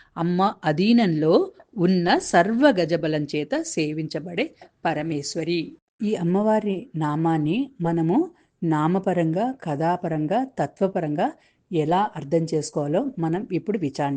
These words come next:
చేస్తామండి. అమ్మవారి నామపరంగా సంపత్కరి అంటే ఐశ్వర్యం లభించే తల్లి, సింధూరం అంటే ఏనుగు,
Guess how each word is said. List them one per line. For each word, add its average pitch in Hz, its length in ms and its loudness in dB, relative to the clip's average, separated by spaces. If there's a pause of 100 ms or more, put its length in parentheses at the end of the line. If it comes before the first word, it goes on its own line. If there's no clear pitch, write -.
చేస్తామండి. 131 560 -8 (300)
అమ్మవారి 240 420 2
నామపరంగా 165 920 -2 (440)
సంపత్కరి 240 720 2
అంటే 160 440 0 (320)
ఐశ్వర్యం 180 540 0
లభించే 160 400 -2
తల్లి, 127 400 -6 (340)
సింధూరం 240 520 4
అంటే 175 380 0
ఏనుగు, 147 340 0